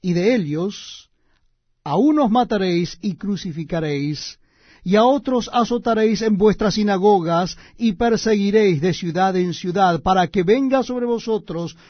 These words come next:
toda la sangre justa que se ha derramado sobre la tierra,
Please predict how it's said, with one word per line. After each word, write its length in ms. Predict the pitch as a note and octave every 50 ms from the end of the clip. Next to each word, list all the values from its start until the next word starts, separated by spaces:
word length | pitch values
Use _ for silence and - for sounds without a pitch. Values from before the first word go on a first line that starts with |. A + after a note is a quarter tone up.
| _ - - _
toda 440 | - F#3 F#3 G3+ G#3+ A3+ A#3 A3+ A#3+
la 100 | A#3 G#3+
sangre 380 | - - A#3 A3+ G#3+ G#3+ G#3 F#3+
justa 580 | - A3+ A3+ A3 F#3 - - _ - E3 D#3
que 140 | - E3+ D#3
se 160 | - - F3
ha 80 | G3 F#3+
derramado 540 | G3 F#3+ F3+ F3+ F3 F#3 G3+ G3+ F#3+ F3+ D#3
sobre 200 | - F3 F3 E3
la 120 | E3 D#3
tierra, 480 | - F#3 F#3+ F#3+ E3+ D3+ D3+ D#3 C#3